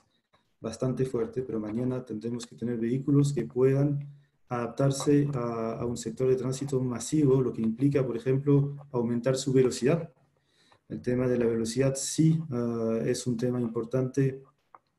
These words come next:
ah, que vamos a tener que responder en los próximos años, porque lo, los pilotos que estamos haciendo hoy, ah, son pilotos, y, y se vio en la, en la póliza de, de seguros que hemos contratado con, con Sura,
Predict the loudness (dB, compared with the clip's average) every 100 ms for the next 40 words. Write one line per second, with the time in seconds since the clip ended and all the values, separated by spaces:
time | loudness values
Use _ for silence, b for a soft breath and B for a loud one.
0 | _ -10 -4 -2 -2 -2 -2 -4 -4 -4
1 | -4 -4 -2 -2 -2 0 0 -2 -2 -4
2 | -4 -4 -2 -2 -2 -4 -8 -4 -4 -4
3 | -8 -14 b b b -20 _ 2 4 4
4 | 2 0 -4 -2 2 2 2 -2 -6 -6
5 | -8 -4 -2 -2 -4 -6 -6 -6 -6 -2
6 | 0 0 0 2 4 2 -4 B B B
7 | B _ -8 -2 0 0 -2 -4 0 0
8 | 2 0 0 -6 -6 -8 -6 -4 -2 0
9 | 0 0 -4 -4 -4 -4 -6 -8 -8 -6
10 | -2 -2 -2 -4 -4 -4 -4 -6 -8 -6
11 | -8 -8 -4 -4 -4 -12 -10 -8 0 2
12 | 2 0